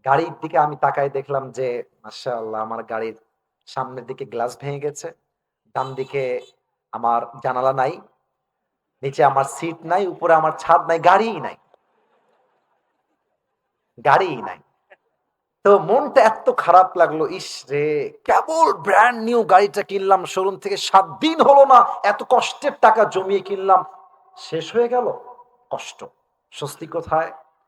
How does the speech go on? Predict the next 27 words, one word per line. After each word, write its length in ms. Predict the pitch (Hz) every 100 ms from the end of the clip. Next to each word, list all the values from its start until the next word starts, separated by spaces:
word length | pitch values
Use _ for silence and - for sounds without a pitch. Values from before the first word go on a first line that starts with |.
| _ _ -
এক 200 | 175 156
জায়গায় 360 | 180 151 139
স্বস্তি 460 | 131 139 - - 123
আছে 260 | 113 -
যে, 140 | 117 123 -
ইস 260 | 170 - -
রে, 240 | 151 120 - _ _
আরে 340 | - 262 269 233 160
গাড়ি 320 | 175 220 254
গেছে 340 | 196 226 247
যাক 340 | - 220 220 190
না, 360 | 151 98 - _ _ _ _ _ _ _
যেখানে 360 | - 202 247 247
আমার 520 | 214 208 302 349 339
বাঁচার 460 | 214 285 277 320 302
কথা 380 | - 277 302 302
না, 160 | 285
এখানে 240 | 269 269 262
আমার 220 | 233 262 -
চুল 260 | 339 339
পরিমাণ 260 | 320 302 269
কোনো 120 | 247
আঘাত 360 | 226 190 254 240
আমার 220 | 190 175
গায়ে 220 | 160 135
লাগে 260 | 127 120 113
না। 120 | 101